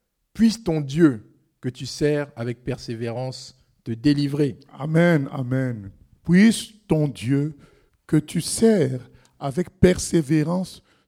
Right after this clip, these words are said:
Speaker 2: te délivrer. Donc, même le roi,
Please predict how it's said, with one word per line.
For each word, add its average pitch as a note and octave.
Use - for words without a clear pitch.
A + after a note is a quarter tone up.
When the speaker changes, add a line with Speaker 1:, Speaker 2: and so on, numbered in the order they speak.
Speaker 2:
te -
délivrer. F3
Donc, F3+
même A3+
le D#3+
roi, C#3+